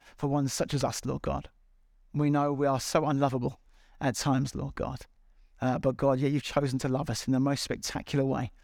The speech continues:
Lord God, coming to get in the pit for us, Lord God. And we just say we are so grateful. We're so thankful. And Lord, help us to see this more and more, Lord God, as we look at it and look at you, Lord God, that our hearts would be moved to worship, Lord God.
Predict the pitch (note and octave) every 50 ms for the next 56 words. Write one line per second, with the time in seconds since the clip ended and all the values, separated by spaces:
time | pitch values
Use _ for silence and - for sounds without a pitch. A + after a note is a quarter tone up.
0 | - - - - - - - - - - - - - - - E3 D#3 D3+ D3+ -
1 | - A#2+ D#3+ D#3 - D3+ C#3+ C3 - - - C3 - - - _ - - - -
2 | - - - - - C3+ A2 - A#2+ A2+ - - - - - - C#3 C#3 - C#3+
3 | C#3+ D2 - - _ _ _ - - _ - - D3 C3 C#3+ C#3+ - - - C#3
4 | C3+ B2+ C#3+ C#3 B2+ - - - - - D#3+ D#3+ C#3+ - C#3+ C3 - - - -
5 | D3 - _ _ - _ - D#3 C#3 - - E3 D#3 C#3 - - C#3 D3+ - -
6 | C#3 C#3 D3 C#3+ D3+ D#3 D3 - - F3+ E3+ E3+ - - D3 - - - D#3+ D3+
7 | C#3 C3 A#2 - - - - - - - - D#3 D#3 D#3 D3+ D3 D3 C#3+ D3 C#3
8 | B2 - - - - - - D#3+ - B2+ - D3 D3+ C#3+ B2 - - - - D#3
9 | E3+ F3 E3 - - - - C#3+ C3 C3+ D3 D#3 D#3 - E3 C#3+ D#3 D3 C3+ C3
10 | C#3+ C#3+ - C3 D3+ C3+ D3 - - B2+ B2+ C3+ - - C#3 C#3 - - F#3 E3
11 | - - - C3+ D3+ D#3 E3 D#3+ E3+ D#3+ D#3 D#3 D#3 D#3 D3+ D3+ C3+ - - -
12 | - - - - - - E3 C#3+ D3 D3 C#3+ - - D3+ - B2+ - B2+ B2+ C3
13 | - - - C3+ C3+ -